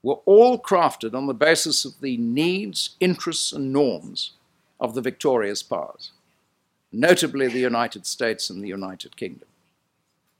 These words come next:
While these norms were challenged by the U S S R, the doctrine of mutually assured destruction provided a meta framework that enabled coexistence until the Soviet Union imploded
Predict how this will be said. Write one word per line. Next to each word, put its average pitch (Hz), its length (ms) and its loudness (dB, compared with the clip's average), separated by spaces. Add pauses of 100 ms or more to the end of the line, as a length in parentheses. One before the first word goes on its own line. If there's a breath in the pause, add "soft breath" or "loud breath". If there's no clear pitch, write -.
(680 soft breath)
While 208 360 4
these 214 300 -4
norms 160 420 -2
were 135 60 -6
challenged 214 720 0
by 107 140 0
the 113 160 -4
U 123 160 0
S 113 180 -4
S 110 220 -6
R, 101 340 0 (840)
the 139 80 -4
doctrine 196 500 6
of 139 80 -2
mutually 156 480 0
assured 156 460 0
destruction 143 720 0
provided 139 560 0
a 127 40 -2
meta 165 420 2
framework - 680 -8
that 117 120 -6
enabled 135 560 4
coexistence - 960 -2 (600)
until 127 320 -2
the 113 60 -8
Soviet 113 500 -2
Union 110 360 -6
imploded 107 640 -4